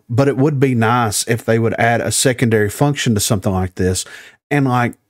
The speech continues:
it doesn't have to have multiple charges. I think, like, one or two charges for this thing would be perfect. It doesn't need to have three or five, because then you're getting into, like, Dima slash, uh, Switchblade territory at that point, where it's like,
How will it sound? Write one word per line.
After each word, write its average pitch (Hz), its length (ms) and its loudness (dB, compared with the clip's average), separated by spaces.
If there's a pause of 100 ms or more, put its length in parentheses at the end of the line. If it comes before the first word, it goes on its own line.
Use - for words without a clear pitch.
it 131 160 -2
doesn't 143 320 0
have 127 240 -4
to 113 80 -2
have 120 240 0
multiple 113 500 -2
charges. 120 720 -2
I 113 140 0
think, 143 280 -2
like, 117 180 0
one 113 340 0
or 110 80 0
two 117 240 0
charges 113 500 0
for - 160 -2
this 98 220 -2
thing 98 260 -2 (400)
would 123 160 0
be 110 160 0
perfect. 147 580 -2
It - 120 0
doesn't 120 260 0
need 110 140 0
to 113 40 0
have 110 200 0
three 107 320 0
or 90 100 0
five, 95 500 -2 (280)
because 113 320 0
then 135 120 2
you're 135 120 0
getting 113 240 0
into, 110 440 0
like, 98 460 -2 (500)
Dima 123 480 2
slash, 113 560 0 (300)
uh, 104 320 2
Switchblade 143 520 0
territory 104 540 0
at 92 80 -4
that 95 220 -4
point, 104 220 -2
where 101 120 2
it's 92 160 -4
like, 98 240 0